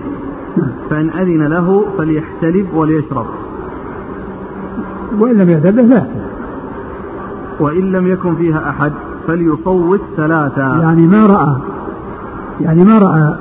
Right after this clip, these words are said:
Speaker 1: صاحب الغنم فليصوت، لأن قد يكون،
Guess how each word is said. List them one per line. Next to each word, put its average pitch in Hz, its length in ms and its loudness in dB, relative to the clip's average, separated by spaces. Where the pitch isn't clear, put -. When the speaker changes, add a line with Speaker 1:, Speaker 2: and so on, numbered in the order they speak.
Speaker 1:
صاحب 156 220 4
الغنم 160 380 6
فليصوت، 190 680 6
لأن 196 220 4
قد 220 220 4
يكون، 190 420 6